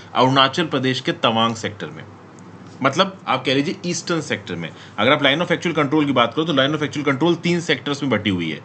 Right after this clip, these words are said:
वेस्टर्न सेक्टर, सेंट्रल सेक्टर, ईस्टर्न सेक्टर। वेस्टर्न सेक्टर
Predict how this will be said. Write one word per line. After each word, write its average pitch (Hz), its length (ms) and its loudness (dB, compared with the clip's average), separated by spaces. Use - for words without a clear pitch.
वेस्टर्न 123 300 2
सेक्टर, 180 360 0
सेंट्रल 135 420 0
सेक्टर, 180 440 0
ईस्टर्न 120 300 0
सेक्टर। 90 340 -6
वेस्टर्न 139 320 2
सेक्टर 185 400 2